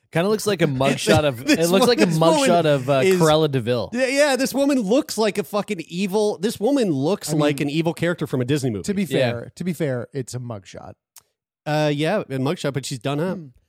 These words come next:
Speaker 3: She is done up.
Speaker 2: Look at those, look at those lashes.
Speaker 3: She's got lashes, dude. She's got lashes for
Speaker 1: What's the
Speaker 3: days.
Speaker 1: villain
Speaker 2: Yeah.
Speaker 1: from The Little Mermaid?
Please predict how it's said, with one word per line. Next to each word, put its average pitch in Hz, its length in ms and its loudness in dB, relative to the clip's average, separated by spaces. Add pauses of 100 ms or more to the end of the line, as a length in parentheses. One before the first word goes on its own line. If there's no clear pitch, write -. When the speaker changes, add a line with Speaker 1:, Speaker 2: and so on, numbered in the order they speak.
(580)
Speaker 3:
She 202 120 -14
is 202 100 -10
done 190 180 -10
up. 151 160 -8
Speaker 2:
Look 160 80 -6
at 185 40 -2
those, 156 260 0
look 170 160 -6
at 208 60 -2
those 107 160 -4
lashes. 92 400 -10
Speaker 3:
She's 123 100 -14
got 139 160 -6
lashes, 110 420 -12
dude. 110 160 -16
She's - 80 -18
got 139 140 -12
lashes 101 320 -14
for 104 60 -20
Speaker 1:
What's 151 200 -6
the 226 60 -2
Speaker 3:
days. 151 100 -4
Speaker 1:
villain 143 280 -2
Speaker 2:
Yeah. 139 60 -6
Speaker 1:
from 151 160 -2
The 135 60 -4
Little 117 240 -4
Mermaid? 117 440 -10